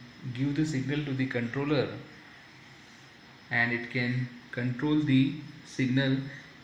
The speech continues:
and again given to the motor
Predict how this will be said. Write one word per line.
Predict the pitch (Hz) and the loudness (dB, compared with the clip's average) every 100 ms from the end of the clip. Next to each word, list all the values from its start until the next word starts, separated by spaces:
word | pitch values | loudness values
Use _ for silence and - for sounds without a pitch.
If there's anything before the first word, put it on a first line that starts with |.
| - 131 | -10 -6
and | 117 117 120 120 - - - - | -2 0 -2 -6 -12 -16 -10 -6
again | 123 147 165 160 131 | 0 2 2 0 0
given | 127 131 131 135 | 0 2 2 0
to | 120 | -2
the | 123 135 156 - - - - - - - - | 0 -2 -4 -8 -14 -18 -20 -20 -20 -14 -2
motor | 120 131 131 143 104 | 2 4 4 2 0